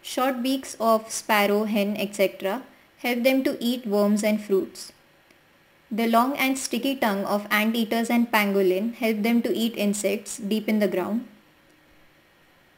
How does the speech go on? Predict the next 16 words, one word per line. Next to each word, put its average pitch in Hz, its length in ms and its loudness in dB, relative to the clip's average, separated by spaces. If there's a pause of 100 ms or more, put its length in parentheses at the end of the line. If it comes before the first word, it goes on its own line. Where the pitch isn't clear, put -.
(760)
The 233 140 2
long 277 260 4
neck 285 180 2
of 277 140 2
the 269 100 4
giraffe 202 520 2
helps 233 340 0
it 262 160 -2
to 269 60 0
reach 233 260 0
the 233 160 0
leaves 220 380 0
on 208 200 0
the 208 80 2
tall 208 300 4
trees 208 580 -6